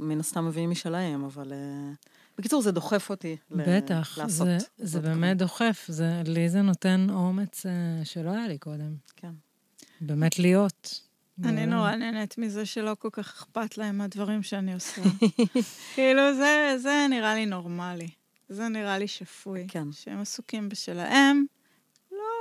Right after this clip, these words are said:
Speaker 3: הכי דחוף להם לקרוא את הספרים
Speaker 1: <laughs>
Speaker 3: שכתבתי, או לפתוח את אדם צעיר, זה לא הדבר.
Speaker 2: אבל זה גם מגניב,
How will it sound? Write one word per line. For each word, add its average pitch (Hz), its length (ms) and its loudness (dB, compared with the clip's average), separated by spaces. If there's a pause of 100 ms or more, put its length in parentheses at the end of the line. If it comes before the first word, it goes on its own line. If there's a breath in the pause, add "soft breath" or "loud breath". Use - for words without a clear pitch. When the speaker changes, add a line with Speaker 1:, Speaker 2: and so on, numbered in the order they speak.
(120)
Speaker 3:
הכי - 460 -4
דחוף 214 460 -2
להם 202 280 2
לקרוא 185 440 4
את 226 120 4
הספרים 214 460 6
Speaker 1:
<laughs> 240 40 2
Speaker 3:
שכתבתי, 247 960 6
או 208 100 4
לפתוח 208 680 4
את 220 140 -2
אדם 220 380 4
צעיר, 220 420 -2
זה 208 140 -2
לא 247 260 4
הדבר. 226 500 4 (340 loud breath)
Speaker 2:
אבל 160 140 2
זה 156 140 2
גם 170 200 4
מגניב, 202 440 2